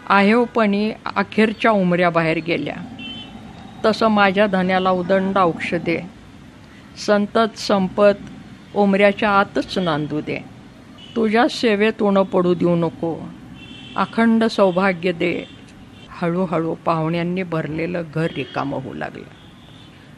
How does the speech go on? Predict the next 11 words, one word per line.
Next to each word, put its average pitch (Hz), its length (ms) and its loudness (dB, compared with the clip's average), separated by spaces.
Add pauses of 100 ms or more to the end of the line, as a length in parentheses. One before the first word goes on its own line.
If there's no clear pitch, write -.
नारायण 196 560 2
त्याच्या 185 340 0
उद्योगाला 160 580 2
लागला. 151 360 -4 (720)
घरात - 1080 -2
मोठ्या 208 520 2
सख्या - 540 0
वंस, 185 440 0 (1040)
साठीला 190 480 4
आलेल्या, 143 420 0 (960)
पण 254 140 2